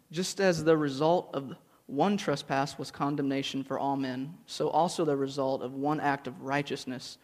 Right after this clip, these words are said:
was justi-, justification that brings life for all men. For just as through the disobedience of the one man the many were made sinners, so also through the obedience of the one man the many will be made righteous.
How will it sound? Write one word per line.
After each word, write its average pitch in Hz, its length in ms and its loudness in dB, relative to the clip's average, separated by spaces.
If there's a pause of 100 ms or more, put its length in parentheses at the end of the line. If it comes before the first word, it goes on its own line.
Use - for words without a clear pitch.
(200)
was 127 220 -2
justi-, 143 420 -2 (480)
justification 143 880 0 (300)
that 120 140 -2
brings 131 260 0
life 135 300 2
for - 220 -4
all 135 140 -2
men. 120 360 -6 (300)
For 139 100 -4
just 165 320 0
as 185 100 -2
through 170 160 4
the 151 80 4
disobedience 147 720 2
of 139 120 0
the 135 60 0
one 139 300 2
man 131 240 0
the 131 80 0
many 143 260 0
were 147 160 0
made 131 220 -2
sinners, 127 600 -6 (360)
so - 220 2
also 160 400 4
through 151 140 -4
the 143 160 2
obedience 135 420 0
of 131 120 -4
the 131 100 -2
one 135 260 0
man 131 320 0
the 131 80 -2
many 135 280 0
will 131 120 -2
be 131 160 -2
made 123 240 -2
righteous. 123 680 -8